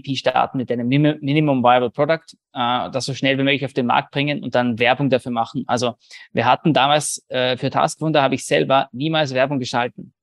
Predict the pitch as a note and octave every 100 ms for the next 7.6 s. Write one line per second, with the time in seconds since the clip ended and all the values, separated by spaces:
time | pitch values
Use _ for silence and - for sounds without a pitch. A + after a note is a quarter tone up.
0 | - A2+ B2+ A#2+ - C#3 C3+ - G2 A#2+
1 | B2+ A2+ A#2+ A#2+ - - - G2 E2+ -
2 | A2 B2 B2 A#2 D#3+ C#3+ C3 A#2+ A#2+ C3
3 | - C3 B2+ C3+ D3 _ _ _ _ -
4 | B2 - B2 C3+ - - D3 B2 - C3+
5 | D#3+ C#3+ C#3 - D3 - C3+ C3+ C3+ C3
6 | C3 C3+ C#3 C3 C3 B2+ C#3 - A#2+ A#2+
7 | - B2+ B2 A#2 A#2+ A#2